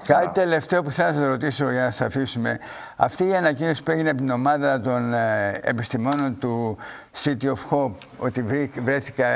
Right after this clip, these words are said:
μια χημειοθεραπεία η οποία σκοτώνει τους συμπαγείς καρκίνους. Πώς την ακούτε, τι λέτε;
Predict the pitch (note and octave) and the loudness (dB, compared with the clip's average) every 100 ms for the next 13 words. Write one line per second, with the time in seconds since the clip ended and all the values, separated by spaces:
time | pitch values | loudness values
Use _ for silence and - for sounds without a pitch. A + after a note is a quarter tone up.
0 | A2 B2+ C3+ C#3 C3+ B2+ A#2+ A2+ C3+ B2 | 0 0 -2 -2 -2 0 0 0 0 0
1 | B2 A#2 C#3 C3+ - - - - - C#3 | 0 0 0 0 -2 -10 -8 -4 0 0
2 | - D#3 D3 C3 G#2+ A2 B2+ A2 A2+ B2+ | 2 2 2 0 -4 -4 -2 0 -2 -2
3 | - A2 A2 A#2+ F#2 - - - F#3+ F3+ | -2 -2 -2 -4 -6 -14 -18 -4 -2 0
4 | E3+ C#3+ C3 B2 A#2 A#2 D#3+ D3 G2 F2+ | 2 0 0 -2 -2 0 2 2 0 -8